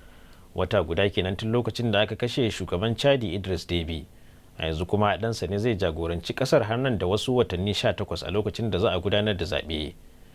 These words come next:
Amma 'yan ƙasar Chadin yanzu na neman a koma mulkin dimokuraɗiyya nan take.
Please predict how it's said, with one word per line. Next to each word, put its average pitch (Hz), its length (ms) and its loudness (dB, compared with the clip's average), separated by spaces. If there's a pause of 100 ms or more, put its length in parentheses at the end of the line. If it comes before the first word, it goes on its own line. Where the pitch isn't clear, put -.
(300)
Amma 92 240 0
'yan 101 140 -2
ƙasar 107 280 -2
Chadin 113 380 2
yanzu 87 320 0
na 104 140 4
neman 104 280 2
a 90 60 0
koma 143 320 2
mulkin 117 340 0
dimokuraɗiyya 95 640 2
nan 90 140 0
take. 80 480 -4